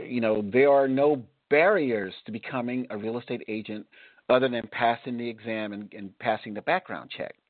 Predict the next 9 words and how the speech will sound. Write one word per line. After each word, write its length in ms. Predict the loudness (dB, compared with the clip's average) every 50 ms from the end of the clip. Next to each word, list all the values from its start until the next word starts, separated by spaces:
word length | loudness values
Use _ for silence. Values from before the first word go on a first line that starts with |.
| _ _ _ _ -20 -20 -20 -20 _ 0 2
So 180 | 4 4 2 0 -2
here 200 | 0 0 0 0
in 60 | -2
California, 760 | -4 -4 -2 -2 -2 -4 -4 -6 -8 -8 -6 -4 -6 -6 -6 -8 _ _ _ _ _ _ _ _ _ -2
there 220 | 0 2 4 6 6
are 140 | 4 4 2
over 360 | 0 -2 -2 -4 -6 -10 -12 _ -14 -12 -12 -10
two 380 | -8 -8 -6 -6 -6 -8 -8 -10 _ _ _ _
hundred 560 | _ -8 -4 -2 -2 -2 -2 -4 -6 -8 -8